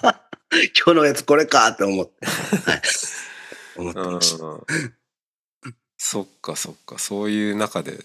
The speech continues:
Speaker 1: あ、ね、おじいちゃんおばあちゃんがたくさんいるっていうかね。
Speaker 2: そうですね。
Speaker 1: ねえ。
Speaker 2: うん。
Speaker 1: へえ。じゃあやっぱりそういう中で、その、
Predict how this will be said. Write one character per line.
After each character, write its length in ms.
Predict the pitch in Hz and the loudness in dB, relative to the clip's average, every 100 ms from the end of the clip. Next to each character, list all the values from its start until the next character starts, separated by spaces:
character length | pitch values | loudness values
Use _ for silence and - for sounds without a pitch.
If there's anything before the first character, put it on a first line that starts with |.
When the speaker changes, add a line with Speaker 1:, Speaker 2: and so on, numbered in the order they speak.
| - | -8
Speaker 1:
あ、 340 | 82 80 76 - | -8 -8 -12 -14
ね、 200 | 90 87 | -10 -8
お 180 | 80 87 | -6 -4
じ 240 | 92 120 120 | -2 0 -2
い 80 | |
ち 200 | - - | -2 2
ゃ 60 | 107 | 4
ん 140 | 104 | 4
お 40 | 101 | 4
ば 180 | 113 110 | 4 2
あ 40 | |
ち 140 | 92 90 | 2 0
ゃ 60 | |
ん 180 | 82 80 | -2 -6
が 180 | 73 76 _ - | -10 -12 _ -12
た 140 | - | -6
く 80 | - | -2
さ 180 | - 110 | 0 2
ん 100 | 104 | 2
い 40 | |
る 100 | 98 | 2
っ 40 | 92 _ _ _ | -4 _ _ _
て 100 | - | -12
い 80 | - | -12
う 40 | - 90 _ _ _ | -16 -20 _ _ _
か 80 | - | -10
ね。 260 | - 92 - _ _ _ _ _ _ _ _ | -4 -4 -4 _ _ _ _ _ _ _ _
Speaker 2:
そ 280 | - 143 127 | 0 4 6
う 20 | |
で 80 | 95 | 4
す 140 | - 82 | 2 2
ね。 100 | 95 | 4
Speaker 1:
ね 340 | 107 110 80 78 76 76 | 6 6 4 -2 -6 -12
え。 40 | - _ _ - | -20 _ _ -12
Speaker 2:
う 60 | |
ん。 440 | 90 90 85 78 65 _ _ _ _ _ _ _ _ _ - | -8 -6 -6 -8 -14 _ _ _ _ _ _ _ _ _ -4
Speaker 1:
へ 680 | 92 92 95 92 92 92 92 - - 92 69 | 2 2 2 2 0 -2 -4 -8 -8 -8 -12
え。 0 | - - - - - - - _ _ - | -14 -10 -2 0 2 0 -4 _ _ -2
じ 80 | 170 | 2
ゃ 40 | |
あ 20 | 160 | 4
や 60 | |
っ 40 | 147 | 4
ぱ 80 | |
り 40 | 147 | 2
そ 240 | - 175 | 2 2
う 40 | 185 | 2
い 120 | 190 | 2
う 60 | |
中 300 | 202 - 160 | 0 2 2
で、 500 | 104 104 101 82 - - | 2 2 2 0 -6 -12
そ 160 | - 104 | -10 -6
の、 440 | 95 90 87 76 | -4 -4 -4 -6